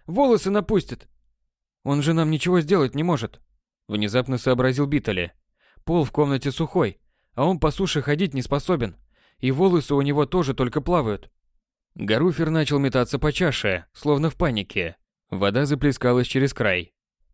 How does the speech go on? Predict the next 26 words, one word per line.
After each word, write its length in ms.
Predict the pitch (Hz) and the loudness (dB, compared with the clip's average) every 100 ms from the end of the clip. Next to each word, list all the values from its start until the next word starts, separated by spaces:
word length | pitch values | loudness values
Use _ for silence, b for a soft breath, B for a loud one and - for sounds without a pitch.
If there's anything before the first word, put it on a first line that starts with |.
| _ | _
Поструилась 600 | 95 95 - 135 143 131 | -2 0 2 2 4 2
в 40 | - | 0
стороны 400 | 156 147 104 92 | 0 2 0 -2
широкими 440 | 113 120 110 123 | 0 0 2 -2
потоками. 680 | 117 139 147 - 98 87 85 _ _ _ | -2 0 -2 -2 -4 -4 -6 _ _ _
Мальчики 460 | 139 147 139 127 139 | -4 -4 -4 -2 2
увидели 440 | 131 165 113 98 | 2 2 0 -2
в 80 | 95 | -2
них 300 | 113 120 - | -2 -2 -6
множество 580 | 120 139 147 139 135 131 | -4 -2 -2 -2 -4 -2
тонких 460 | 131 139 143 127 | 0 -2 -2 -4
извивающихся 720 | 117 120 110 113 - 117 - | -2 0 2 0 -2 -6 -6
конских 440 | 117 117 107 120 - | -4 -2 -2 -4 -2
волос. 400 | 135 98 90 - _ b b b b | -2 -2 -6 -18 _ b b b b
Теперь 360 | - 92 110 117 | -8 -2 0 0
для 180 | 120 117 | 0 0
них 180 | 117 | 0
любая 320 | 117 110 113 110 | 0 0 0 2
попытка 460 | 113 135 131 123 | 0 0 -2 -4
ступить 360 | - 117 117 107 | -4 -4 -4 -2
на 160 | 151 | -4
пол 320 | 135 101 85 - _ - | -2 -4 -6 -12 _ -14
стала 320 | - 147 147 | -2 0 2
равносильна 560 | 143 131 120 127 127 123 | 0 0 -2 0 0 -2
смертному 480 | 120 117 120 120 | -2 -2 -2 -4
приговору. 640 | 113 123 131 113 92 85 | -2 -2 0 0 0 -4